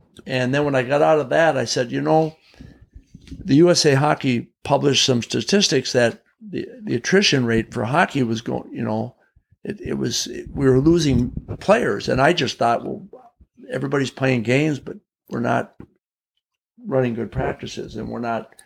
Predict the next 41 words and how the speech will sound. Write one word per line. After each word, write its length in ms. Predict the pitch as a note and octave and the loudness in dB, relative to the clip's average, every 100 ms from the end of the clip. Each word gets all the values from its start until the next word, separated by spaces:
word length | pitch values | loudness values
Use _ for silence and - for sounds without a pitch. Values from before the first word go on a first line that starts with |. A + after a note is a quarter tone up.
| _ - | _ -8
developing 560 | B2 B2 C3+ C#3+ B2+ | 0 4 4 2 -4
players." 460 | G#2 A2+ B2 - - _ _ _ - | -4 -6 -6 -8 -16 _ _ _ -8
The 80 | A#2+ | 2
best 340 | D3+ D#3 - | 2 2 0
players, 480 | D3+ D3 B2+ A#2 A#2+ | 2 2 4 0 -2
the 80 | A#2+ | 0
Brottons 460 | C3 D#3+ D#3+ A#2 | 4 4 2 0
of 100 | B2+ | 2
the 80 | A2+ | 2
world, 380 | A2 A2+ A#2+ A#2+ | 2 2 2 0
they 100 | B2+ | 2
don't 340 | D3 C3+ B2 | 2 2 2
need 320 | B2+ D3+ D3 | 4 4 2
a 140 | - - | -2 -8
hockey 400 | - C3+ C3+ B2+ | -4 -2 -2 -6
camp. 480 | - A2+ G#2 A2+ _ _ _ _ _ _ _ _ - | -6 -4 -4 -8 _ _ _ _ _ _ _ _ -4
They're 120 | B2+ | -2
just 280 | A#2+ A2+ A2 | -2 -4 -6
born 380 | A2+ C3+ D3 C3+ | -4 0 2 0
to 60 | |
be 120 | A2 A2+ | -2 -4
a 80 | |
hockey 360 | G#2+ C#3+ D#3 A#2 | -2 -4 -6 -8
player. 420 | - - - - | -10 -12 -12 -16
But 160 | - - | -12 -10
how 120 | C3 | -8
about 200 | D#3+ E3 | -4 0
all 140 | C#3+ C3+ | 0 0
these 180 | C3+ | -2
other 160 | C3 D3+ | -2 -2
players 420 | - - B2+ A2+ | -4 -4 -2 -2
that 200 | A#2+ A#2 | -4 -4
could 160 | A#2 B2 | -8 -4
use 200 | C3 C3 | -4 -2
some 160 | A#2 | -4
help 480 | G#2 D3 E3+ A2+ - _ _ _ _ _ _ _ _ _ - | -4 0 0 0 -6 _ _ _ _ _ _ _ _ _ -4
to 140 | D3 | 0
increase 500 | C3 G#2+ - D3 C#3+ | 0 -2 -2 0 0
their 120 | C3 A2 | -2 -4
skill 300 | - G3 F#3+ | 0 2 2
level, 560 | A#2 A2+ A#2 B2+ - | 2 0 -4 -6 -14